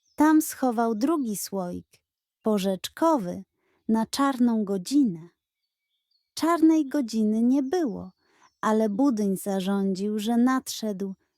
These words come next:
szarobury kwadrans i zjadł go od razu.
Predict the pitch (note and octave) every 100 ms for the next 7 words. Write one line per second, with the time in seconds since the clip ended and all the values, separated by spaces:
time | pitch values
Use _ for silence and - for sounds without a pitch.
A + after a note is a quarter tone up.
0 | - - B3+ C4 B3 A3 C4+ C4+ C4+ -
1 | - C#4 F#3+ F3 E3+ F3+ - - _ _
2 | _ _ _ _ _ _ G#3 F#3 - A#3
3 | A#3 A3 G3 G#3+ - G#3 F#3 A#3 C4 -
4 | - F3+